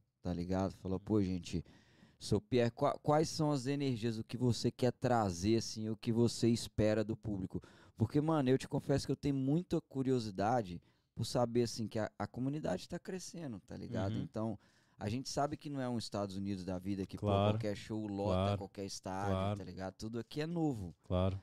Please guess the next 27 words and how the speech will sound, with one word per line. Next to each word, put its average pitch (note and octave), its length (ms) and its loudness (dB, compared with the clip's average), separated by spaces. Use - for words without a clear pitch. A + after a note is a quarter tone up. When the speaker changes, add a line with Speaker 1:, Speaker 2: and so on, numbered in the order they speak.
Speaker 1:
Então, A2+ 280 -4
quando C3 200 -6
eu C3 60 -4
te - 80 -16
perguntei B2 460 -4
aquela A2 300 -2
parada, G#2+ 340 0
pô, B2 160 -6
mano, D3+ 200 -4
como, C3+ 280 -8
como C#3 160 -4
é E3+ 80 -2
que - 80 -20
foi D3 240 -4
a C#3+ 60 0
reação, B2 640 -6
né, A2+ 100 -4
a - 20 -2
recepção A2 520 -6
da A2 120 0
galera? G2+ 580 2
Porque G#2 260 -2
isso, A2+ 380 0
de B2 220 -4
verdade, A#2+ 420 2
assim, B2 240 -6
eu, C3 160 -4